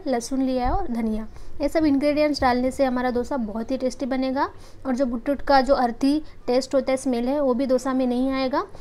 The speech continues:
और बच्चे भी इसे आसानी से खाएंगे क्योंकि हमें taste के साथ health भी maintain करना है।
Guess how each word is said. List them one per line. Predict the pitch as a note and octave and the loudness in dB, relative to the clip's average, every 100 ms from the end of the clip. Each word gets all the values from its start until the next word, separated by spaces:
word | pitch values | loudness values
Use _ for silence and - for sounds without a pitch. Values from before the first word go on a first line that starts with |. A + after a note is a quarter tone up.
| - - | -10 -6
और | B3 | -4
बच्चे | A#3+ - C4 | -4 -2 0
भी | D4+ | 0
इसे | C4+ E4+ A4 - - | 0 -2 -4 -10 -10
आसानी | A#3+ A#3+ B3 | -6 -4 -2
से | A#3+ | -2
खाएंगे | C4+ C4+ C4+ D4+ | 0 0 2 0
क्योंकि | C#4+ C4+ | -2 -2
हमें | B3+ B3 E4 - - - - | -2 0 -2 -4 -8 -8 -2
taste | B3+ B3 - | 0 0 -2
के | C#4 | 0
साथ | C4+ C4+ - | 0 0 0
health | A#3+ A#3+ | 0 2
भी | - | 2
maintain | C#4 C#4 C4 C4+ | 4 4 8 6
करना | C4+ C4+ | 6 2
है। | C4+ | 2